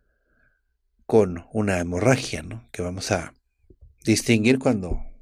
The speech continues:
observamos nuestras heces, que van a estar ennegrecidas, ¿no? Así como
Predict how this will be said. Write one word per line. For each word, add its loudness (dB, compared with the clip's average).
observamos 0
nuestras -6
heces, -4
que -8
van -10
a -8
estar -2
ennegrecidas, 2
¿no? -12
Así -2
como -8